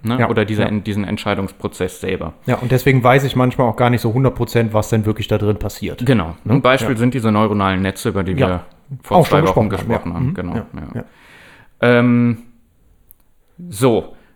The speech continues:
Speaker 1: jetzt gibt's
Speaker 2: Encoder, Decoder hatten wir.
Speaker 1: Ja, genau,
Speaker 2: Ja,
Speaker 1: es waren
Speaker 2: diese
Speaker 1: Encoder
Speaker 2: Dinger,
Speaker 1: und
Speaker 2: ja.
Speaker 1: Decoder,
Speaker 2: Ja.
Speaker 1: genau. Zusätzlich kann man jetzt Algorithmen, ähm, auch nach der Anwendung nochmal in weitere Kategorien, ähm,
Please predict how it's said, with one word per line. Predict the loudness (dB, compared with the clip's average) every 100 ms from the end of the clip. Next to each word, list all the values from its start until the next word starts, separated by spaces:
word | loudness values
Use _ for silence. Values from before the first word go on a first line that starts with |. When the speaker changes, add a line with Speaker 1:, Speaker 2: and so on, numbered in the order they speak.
| _ _ _
Speaker 1:
jetzt | -2 -2 0
gibt's | -2 -2 -4 -10 -12 _ _ _ _ _
Speaker 2:
Encoder, | -4 -2 -2 -4 -2 -2 -4
Decoder | -4 -6 -6 -12 -12 -14 -14
hatten | -4 0
wir. |
Speaker 1:
Ja, | 2 0
genau, | 0 -2
Speaker 2:
Ja, |
Speaker 1:
es | -2
waren | -4 -4
Speaker 2:
diese | -4
Speaker 1:
Encoder | -4 -4
Speaker 2:
Dinger, | -4 -4
Speaker 1:
und |
Speaker 2:
ja. | -8
Speaker 1:
Decoder, | -8 -8 -4 -4
Speaker 2:
Ja. |
Speaker 1:
genau. | -4 -6 -8 -12 -20 -10
Zusätzlich | -2 2 4 2 2 -2 -2
kann | -2
man | 0
jetzt | 0 -2
Algorithmen, | -4 -4 -2 -4 -2 -2 -2 -6 -20 _ -4
ähm, | 0 2 0 -2 -6 _ _ _ _ _ _ _ 4
auch | 4 4 -2 -2
nach | 2 2 2
der | 2 4
Anwendung | 4 4 2 0 0 0
nochmal | 0 -2 -2 -2 -2
in | 0
weitere | 2 0 -4 -12 -12
Kategorien, | -10 -8 -8 -6 -6 -6 -8 _ _
ähm, | -4 -2 -2 -6